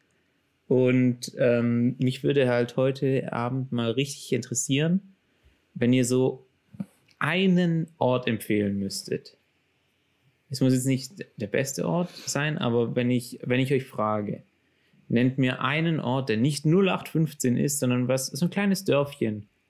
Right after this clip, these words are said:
eine kleine Schlucht oder ein, weiß ich nicht, ein, ein kleiner Supermarkt irgendwo am Arsch der Welt, mit dem ihr eine Story verbindet und der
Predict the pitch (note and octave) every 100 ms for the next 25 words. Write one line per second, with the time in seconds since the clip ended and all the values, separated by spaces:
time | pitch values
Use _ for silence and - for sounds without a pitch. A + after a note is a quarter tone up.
0 | - B2+ - E3+ E3+ D3+ C#3 C#3+ D3 -
1 | - A2 A2+ A#2+ B2+ B2+ B2 B2 B2 B2
2 | - _ _ _ _ - A#2 - B2 D3
3 | D3+ C3 A#2+ - B2 A#2 A#2 - - -
4 | - C3 B2 D3+ D#3 C3+ D3 D3+ C3 C3
5 | B2+ C#3 C3+ B2+ B2 A#2+ - B2 - A2+
6 | G#2+ A2+ A#2 A#2 _ _ _ _ _ _
7 | - A2+ B2 C3+ C3+ A#2+ - C3 E3+ F3
8 | D#3+ F3+ F3+ G3+ G#3 - _ _ _ _
9 | _ _ _ _ _ _ _ - - -
10 | _ - C3+ C#3 C#3 C3+ C3+ B2+ C3 B2+
11 | B2+ B2 B2